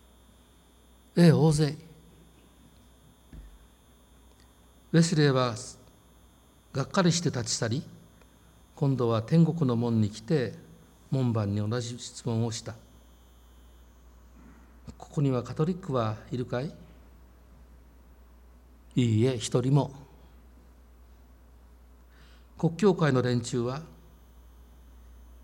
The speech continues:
「いいえ、一人も。」「ルター派は？改革派は？バプテストは？」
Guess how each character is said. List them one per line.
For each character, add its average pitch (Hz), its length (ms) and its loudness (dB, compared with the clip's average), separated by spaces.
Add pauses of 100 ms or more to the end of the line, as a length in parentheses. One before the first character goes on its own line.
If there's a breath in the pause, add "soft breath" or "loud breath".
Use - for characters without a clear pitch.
(360)
「い 120 200 -2
い 113 60 0
え、 113 200 -2
一 - 180 -6
人 131 140 0
も。」 110 140 -2 (3000)
「ル 131 140 -2
タ 151 220 2
ー - 20 -2
派 143 140 -2
は？ 156 340 -2
改 147 180 -4
革 151 140 -6
派 143 240 -6
は？ 147 180 -4 (160)
バ 110 80 -10
プ - 120 -14
テ 143 80 -2
ス - 100 -12
ト 135 140 -6
は？」 120 100 -10